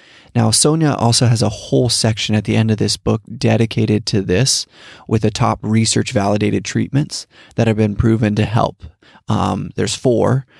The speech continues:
One is pharmacological support, so antidepressants and meds. Second one's cognitive behavioral therapy.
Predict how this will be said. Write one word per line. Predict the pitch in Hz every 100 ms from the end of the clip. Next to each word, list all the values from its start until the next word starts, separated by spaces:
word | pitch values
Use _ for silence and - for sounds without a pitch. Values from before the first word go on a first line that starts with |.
| - _
One | - 110 110
is | 107 104
pharmacological | 110 107 110 113 104 104 107 - 101
support, | 117 - 107 131 - -
so | - 101 -
antidepressants | 107 113 107 107 110 - 107
and | 104 107
meds. | 104 110 - - _ - _ -
Second | 113 104 110
one's | 104 104
cognitive | 113 107 107 107 104
behavioral | 110 110 107 117 110
therapy. | 120 113 110 127